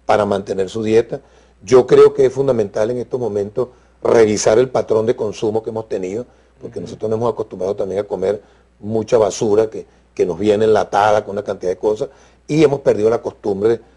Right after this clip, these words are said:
Speaker 1: de la ingesta de hortalizas, de frutas, por ejemplo,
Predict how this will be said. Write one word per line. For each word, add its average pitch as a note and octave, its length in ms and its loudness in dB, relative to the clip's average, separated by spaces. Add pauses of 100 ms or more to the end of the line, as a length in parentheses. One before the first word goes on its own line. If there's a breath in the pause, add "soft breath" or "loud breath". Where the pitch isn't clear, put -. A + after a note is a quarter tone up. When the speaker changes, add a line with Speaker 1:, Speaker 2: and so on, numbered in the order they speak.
(140 soft breath)
Speaker 1:
de A#2+ 400 4
la G#2 160 0
ingesta F#2+ 400 0
de G#2+ 80 6
hortalizas, G2 580 -2
de F2 120 -2
frutas, G#2 340 -8
por F#2 180 -10
ejemplo, F#2 380 -10